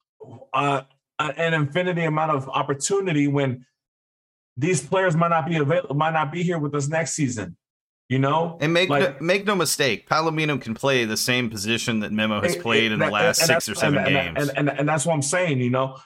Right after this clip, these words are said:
Speaker 1: You got, you got players like, like Juan Casillas, you know, that obviously he's another player who,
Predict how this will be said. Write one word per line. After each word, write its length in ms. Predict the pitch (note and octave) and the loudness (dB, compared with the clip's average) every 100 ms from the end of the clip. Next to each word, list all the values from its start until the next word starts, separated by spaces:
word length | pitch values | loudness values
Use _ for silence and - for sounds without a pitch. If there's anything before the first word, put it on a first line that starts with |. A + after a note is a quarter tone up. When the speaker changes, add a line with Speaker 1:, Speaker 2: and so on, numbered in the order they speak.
| _ - | _ -2
Speaker 1:
You 140 | C3+ | 0
got, 220 | D#3+ C#3 | 2 2
you 160 | D3 D#3 | 0 0
got 240 | D#3+ C#3 | -2 -2
players 260 | D#3 D#3 C#3 | -4 -2 0
like, 260 | C#3+ B2+ - _ | -2 -2 -8 _
like 440 | B2 A#2+ C#3+ - C#3+ | -2 -2 -2 -4 -2
Juan 200 | D#3 D3 | 0 0
Casillas, 600 | C3+ - D3+ D#3 A#2+ A#2 | -2 0 0 2 0 0
you 100 | A#2+ | 0
know, 320 | A#2+ A#2 A#2 | 0 0 0
that 260 | A#2 G#2+ - | 0 -2 -2
obviously 420 | A#2+ C3 C3+ C#3 | -2 0 -2 -2
he's 180 | C3 C3+ | 0 0
another 280 | C#3 D3+ D3 | 0 0 -2
player 340 | C#3 C3 B2 | -2 0 0
who, 440 | A#2+ - B2+ A#2 | -2 -2 0 -2